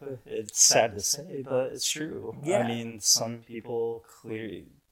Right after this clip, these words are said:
Speaker 1: interpret their religion in different ways.
Speaker 2: Yeah.
Speaker 1: Whether they're, you know, a bad person or not, I
Speaker 2: Yeah.
Speaker 1: can't really speak on that. It's just a viewpoint to some extent for certain people.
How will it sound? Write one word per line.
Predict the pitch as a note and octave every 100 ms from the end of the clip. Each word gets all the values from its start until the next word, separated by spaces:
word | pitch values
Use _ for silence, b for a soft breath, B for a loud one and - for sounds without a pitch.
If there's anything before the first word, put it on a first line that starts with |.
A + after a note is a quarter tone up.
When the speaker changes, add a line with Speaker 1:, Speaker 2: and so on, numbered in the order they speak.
| -
Speaker 1:
interpret | - A2 - A2+ A2+ B2 A#2 A2+ - -
their | A2 G#2+
religion | A2 A2 A2 A#2+ A2+
in | A2+
different | A2 G#2+ A2 F2
ways. | F2 - - - - C#3 B2+ _ _ -
Speaker 2:
Yeah. | B2+ A#2+
Speaker 1:
Whether | G2+ G2+ G2
they're, | F#2+ F#2+ F#2+ F#2 F#2
you | - F#2
know, | F#2 F#2 F#2+ _ -
a | G#2+
bad | G2 G2 G2+
person | G#2+ F#2+ -
or | F#2
not, | G2 G2+ F#2 F#2+ -
I | E2
Speaker 2:
Yeah. | C3 B2+ -
Speaker 1:
can't | G#2 F2+
really | F#2 F#2
speak | - - F3+
on | C#3 A#2
that. | G#2+ G#2 A#2+
It's | A2+ G#2+
just | - F#2+ - - A2+ _ _ _ _ _ -
a | G2+
viewpoint | F#2+ G2+ G#2+ - G#2+ G#2 A2+ - _
to | -
some | - - G2
extent | F#2+ - G#2 G2 -
for | G#2+
certain | - - D#2 E2+
people. | - A2 G#2 C3+ D3+ D#3